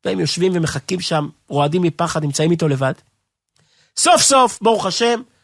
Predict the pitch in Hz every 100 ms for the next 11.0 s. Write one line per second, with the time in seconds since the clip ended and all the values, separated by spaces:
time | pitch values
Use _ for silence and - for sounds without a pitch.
0 | _ _ - 165 170 170 160 156 - 156
1 | 185 214 202 180 196 170 160 247 220 -
2 | _ _ _ _ 190 196 233 254 233 214
3 | 190 180 156 143 - - 160 185 196 180
4 | 165 151 226 202 - 170 160 202 202 170
5 | 156 160 - - _ _ _ _ _ _
6 | _ 147 202 196 185 180 190 190 185 165
7 | 165 165 156 151 139 127 131 143 160 202
8 | 185 196 233 185 170 165 156 147 147 127
9 | 120 151 185 165 156 190 220 196 165 180
10 | 160 190 208 - - 233 277 247 226 214